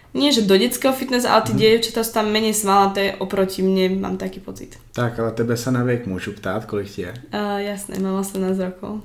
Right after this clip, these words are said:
Speaker 2: Tak to je pecka, vyhrála si vlastne skoro úplne všechno, je ti osemnásť. Celá
Speaker 1: No.
Speaker 2: kariéra ešte asi před tebou, asi to
Speaker 1: Eh,
Speaker 2: tak bereš?
Speaker 1: hej, hej, hej,
Speaker 2: Ale
Speaker 1: asi.
Speaker 2: zároveň to, co máš za sebou, to je taky něco šíleného.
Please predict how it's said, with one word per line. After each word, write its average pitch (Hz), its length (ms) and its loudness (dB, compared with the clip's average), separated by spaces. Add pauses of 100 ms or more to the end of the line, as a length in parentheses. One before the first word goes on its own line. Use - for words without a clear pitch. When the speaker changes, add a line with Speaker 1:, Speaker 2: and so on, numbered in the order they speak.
Speaker 2:
Tak 107 220 -6
to 113 100 -2
je 107 60 2
pecka, 110 400 -4
vyhrála 107 400 -2
si 110 160 -8
vlastne 107 240 -4
skoro 104 320 -2
úplne 110 160 -2
všechno, 107 340 -6
je 101 60 -6
ti 107 160 -4
osemnásť. 101 720 -8 (400)
Celá 117 320 0
Speaker 1:
No. - 80 -4
Speaker 2:
kariéra 120 400 0
ešte - 160 -4
asi 120 240 -2
před 120 240 -6
tebou, 95 480 -8 (240)
asi 220 160 0
to 226 80 6
Speaker 1:
Eh, 233 80 2
Speaker 2:
tak 240 160 2
bereš? 190 160 -4 (160)
Speaker 1:
hej, 185 240 -4 (400)
hej, 190 120 -2
hej, 196 200 -6
Speaker 2:
Ale 110 160 2
Speaker 1:
asi. 110 80 2
Speaker 2:
zároveň 110 560 2
to, 110 80 0
co 110 160 -6
máš 110 160 0
za 110 100 2
sebou, 107 380 -2
to 110 80 -4
je 113 80 -2
taky 107 240 -4
něco 107 280 -4
šíleného. 95 640 -6